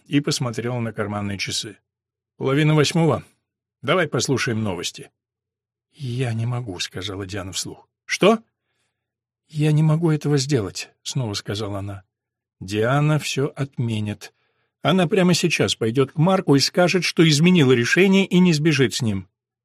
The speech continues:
«Почему ты не можешь послушать радио?» — недоуменно спросил Мервин. Диана посмотрела на мужа. Ее подмывало сказать ему всю правду,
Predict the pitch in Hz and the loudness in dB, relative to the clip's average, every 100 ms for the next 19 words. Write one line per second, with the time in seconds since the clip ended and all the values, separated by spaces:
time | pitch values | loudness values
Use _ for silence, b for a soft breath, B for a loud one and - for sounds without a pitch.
0 | _ _ _ _ _ - - - 110 131 | _ _ _ _ _ -8 -6 -4 -2 -2
1 | 135 139 120 113 113 113 107 107 - 113 | 2 2 2 0 0 0 -2 -2 -2 0
2 | 135 - 120 151 107 90 85 87 95 104 | 0 0 0 0 0 -4 -10 -10 -6 -4
3 | 104 98 92 113 107 - 104 98 87 85 | -4 -4 -6 -4 -4 -2 -4 -4 -8 -12
4 | - _ _ _ _ _ - 113 165 180 | -18 _ _ _ _ _ -12 0 2 2
5 | 156 165 165 147 160 147 135 131 107 92 | 0 -2 0 0 0 0 0 -2 -4 -6
6 | 92 - _ _ _ _ _ 95 120 - | -8 -12 _ _ _ _ _ -2 -2 -2
7 | 123 123 120 135 120 - - 117 131 131 | -2 -2 -2 -2 -4 -6 -4 -4 -2 -4
8 | - 120 110 - 110 139 143 120 | -4 -6 -4 -4 -4 -2 0 -2